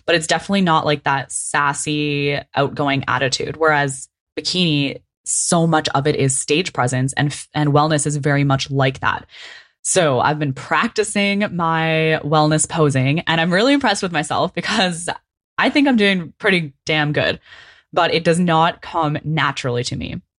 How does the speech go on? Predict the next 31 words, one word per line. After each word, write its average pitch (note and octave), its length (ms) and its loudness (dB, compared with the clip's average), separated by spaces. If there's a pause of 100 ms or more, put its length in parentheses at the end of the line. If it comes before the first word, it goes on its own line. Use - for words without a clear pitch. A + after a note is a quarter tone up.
(100)
But C#3+ 340 2
that's D3+ 220 0
all E3+ 200 4
the F#3 80 0
more E3+ 200 0
reason D#3 280 0
why D#3 120 0
I D3 100 -2
need D#3 420 -2
to D#3 60 -4
push D3+ 320 -2
through D3 160 2
it, D#3 120 2
and D#3 120 0
I C#3+ 60 2
need D#3 380 2
to D#3 60 -2
keep D3+ 260 -4
going, C#3+ 280 0
and C3+ 80 -2
I C#3+ 60 2
need D#3+ 340 2
to E3+ 60 0
prove A#3+ 280 2
to A#3 60 2
myself D#3+ 560 2
that D#3 140 -2
I D3+ 120 2
can D3 200 -2
do C#3+ 160 2
it. - 180 -6